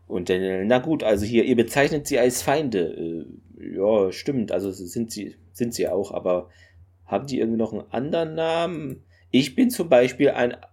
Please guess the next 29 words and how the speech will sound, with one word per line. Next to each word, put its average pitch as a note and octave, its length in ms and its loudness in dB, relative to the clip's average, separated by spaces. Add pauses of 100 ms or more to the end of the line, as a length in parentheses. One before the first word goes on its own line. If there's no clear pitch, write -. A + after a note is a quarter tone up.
ich G#2+ 320 2
bin G#2 240 4
ein F#2+ 320 0
Amerikaner.“ G2+ 1040 2 (140)
„Äh, F2 240 0
ein F2+ 160 -2
Berliner?“ G#2 540 -2
„Äh, F2+ 200 0 (220)
mein G2+ 160 2
Großvater D3 440 4
war B2 180 6
Holländer.“ F2+ 680 4 (580)
„Und G2 240 -6
wie G#2 120 2
nennt G2 260 0
ihr G2+ 240 2
sie?“ C3 380 -4 (260)
„Käseköpfe“, F#3+ 640 -6
nein. E2 220 -8 (380)
Äh, F2 240 2 (260)
Farrell G#2 300 2
meint, G2+ 300 0
„Ja, - 100 6 (360)
manchmal A2+ 440 2
nennen G2+ 240 0
wir G#2 100 0
sie G2 220 -6 (120)
Brüter.“ G#2+ 680 -8
Äh, G2 320 -16